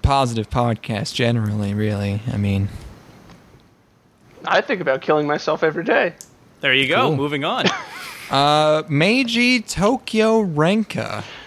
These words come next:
Speaker 1: is a show that I guess only I watched, even though it's a shoujo. Ethan, what the hell, man?
Speaker 3: <sighs> I was looking at the art, and I saw The
Speaker 1: Mm-hmm.
Speaker 3: Boys, and The Boys didn't really tinkle me at all.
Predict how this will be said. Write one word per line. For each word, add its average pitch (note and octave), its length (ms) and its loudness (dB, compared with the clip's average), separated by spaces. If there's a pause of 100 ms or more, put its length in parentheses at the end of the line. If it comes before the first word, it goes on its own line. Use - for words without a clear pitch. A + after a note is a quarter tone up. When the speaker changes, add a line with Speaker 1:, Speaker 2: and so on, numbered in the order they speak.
Speaker 1:
is B2 140 0
a A#2 40 0
show C3+ 240 2
that C3 100 4
I B2+ 60 2
guess C#3+ 200 0
only C#3 220 2
I C#3 140 2
watched, A2+ 360 0
even F3 140 2
though G3 80 4
it's F#3 80 -2
a F#3+ 40 0
shoujo. D#3+ 540 2
Ethan, D3+ 220 -4
what D3 100 -6
the D3 80 -4
hell, D#3+ 160 0
man? A#2 260 -4 (720)
Speaker 3:
<sighs> - 800 -20
I - 560 -4
was G#3+ 180 2
looking B3 220 0
at - 120 -4
the G3+ 200 -4
art, F3 380 2
and E3+ 120 0
I E3 60 2
saw F#3+ 240 0
The F3 80 0
Speaker 1:
Mm-hmm. B2+ 100 4
Speaker 3:
Boys, D3+ 340 4
and D#3+ 100 -2
The D3+ 40 0
Boys E3+ 340 0
didn't D#3+ 220 -2
really C3+ 360 0
tinkle B2 340 -6
me A#2 160 -4
at A2+ 80 -6
all. G#2+ 240 -4